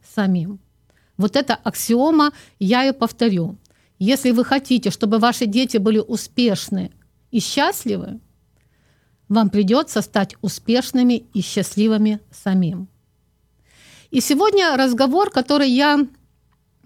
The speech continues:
м, хочу продолжить, мы с вами начали на предыдущей передаче.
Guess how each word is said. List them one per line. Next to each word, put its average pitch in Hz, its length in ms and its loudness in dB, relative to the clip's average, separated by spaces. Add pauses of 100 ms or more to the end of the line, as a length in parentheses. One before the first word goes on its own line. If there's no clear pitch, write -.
(180)
м, 220 760 2 (240)
хочу 247 360 0
продолжить, 254 800 0 (840)
мы 254 160 4
с 302 100 -4
вами 262 240 4
начали 254 680 0 (100)
на 233 120 0
предыдущей 226 640 0
передаче. 196 840 -2